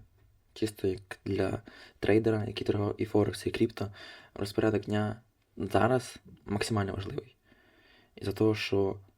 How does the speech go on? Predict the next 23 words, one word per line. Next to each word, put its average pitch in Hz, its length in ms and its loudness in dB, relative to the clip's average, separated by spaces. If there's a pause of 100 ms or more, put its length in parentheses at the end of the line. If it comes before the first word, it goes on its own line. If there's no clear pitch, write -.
(960)
там, 101 320 0 (140)
коли 101 180 6
торгував 101 260 2
Форекс, - 520 4 (460)
і - 40 -20
там 107 120 0
не 104 140 4
дотримувався, 107 380 2
допустим, 107 300 0
розпорядку 104 400 0
дня, 104 320 0
не 110 100 2
в 107 40 0
плані 160 220 -2
того, - 160 0
що - 60 -4
я - 60 -10
там 107 340 -2
скіпав 107 340 0
сесії 113 420 4
чи - 60 -10
ще 107 140 6
щось, - 260 -6